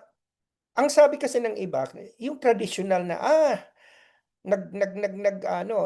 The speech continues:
nagsascramble ang Pangulo kasi lame duck na siya. Kasi nga, eh, ano na siya, eh, politically dead. Kaya gusto niyang, nakita niya na talagang hinusgahan siya sa eleksyon.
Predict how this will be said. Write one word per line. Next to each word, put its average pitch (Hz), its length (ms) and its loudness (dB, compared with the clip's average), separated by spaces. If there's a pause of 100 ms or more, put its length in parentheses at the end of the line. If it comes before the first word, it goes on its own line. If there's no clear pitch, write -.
nagsascramble 180 840 -4
ang 175 140 -6
Pangulo 170 720 -8
kasi 180 240 -8
lame 151 400 -4
duck 151 160 -4
na 143 160 -10
siya. 151 480 -8
Kasi 165 320 -12
nga, 165 160 -6
eh, 147 320 -10
ano 143 160 -10
na 139 160 -16
siya, 185 240 -2
eh, 123 500 -10 (880)
politically 156 720 0
dead. 160 400 -2
Kaya 151 280 -2
gusto 143 280 -10
niyang, 151 280 -4 (920)
nakita 190 400 -6
niya 165 160 -4
na 156 240 -4
talagang 147 480 -6
hinusgahan 143 600 -6
siya 185 240 -6
sa - 120 -12
eleksyon. - 560 -14